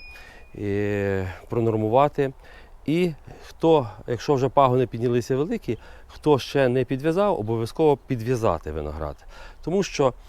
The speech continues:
коли ви берете оприскувача, починаєте, е, обробляти, ви можете гілку зачепити,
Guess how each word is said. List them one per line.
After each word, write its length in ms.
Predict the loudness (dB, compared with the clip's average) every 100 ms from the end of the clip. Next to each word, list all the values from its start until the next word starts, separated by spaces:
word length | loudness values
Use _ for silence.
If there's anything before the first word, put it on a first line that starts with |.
| -20 -20 -20 -20 -2
коли 360 | 2 2 2 -2
ви 280 | 0 2
берете 340 | 2 4 2 0
оприскувача, 640 | 0 0 0 -4 -2 -2
починаєте, 720 | -2 -2 2 4 4 0 -4 -4 -14 -20 -20 -20 -20 -18 -8
е, 200 | -4 -2
обробляти, 800 | 0 2 4 4 4 4 0 0 -6
ви 80 | -2
можете 400 | 2 2 0 -4 -4
гілку 340 | -2 -2 -2
зачепити, 640 | -2 -4 -2 0 2 0